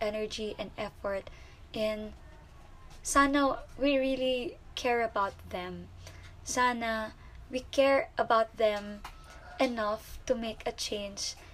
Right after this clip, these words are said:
to spread information, to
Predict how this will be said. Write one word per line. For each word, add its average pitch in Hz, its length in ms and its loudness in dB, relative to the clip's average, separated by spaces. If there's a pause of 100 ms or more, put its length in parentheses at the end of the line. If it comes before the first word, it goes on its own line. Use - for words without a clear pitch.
(380)
to 262 180 6
spread 240 500 2
information, 226 840 0 (500)
to 294 360 6